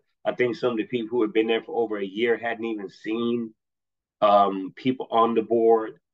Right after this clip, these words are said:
So the staff and the board just completely disconnected, it seemed. And like I said, there's all types of, um, harassment charges being made and discrimination. Um, there was a situation,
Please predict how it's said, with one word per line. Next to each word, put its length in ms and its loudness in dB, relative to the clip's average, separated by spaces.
So 80 2
the 120 -4
staff 480 2
and 120 0
the 40 -2
board 360 0
just 200 -8
completely 580 -2
disconnected, 800 -4
it 100 -10
seemed. 460 -6
And 240 -4
like 160 2
I 40 0
said, 180 0
there's 160 2
all 200 4
types 340 0
of, 140 -6
um, 260 -10
harassment 600 2
charges 500 0
being 220 2
made 200 2
and 140 -8
discrimination. 920 -2
Um, 500 4
there 140 2
was 140 -2
a 60 -4
situation, 920 0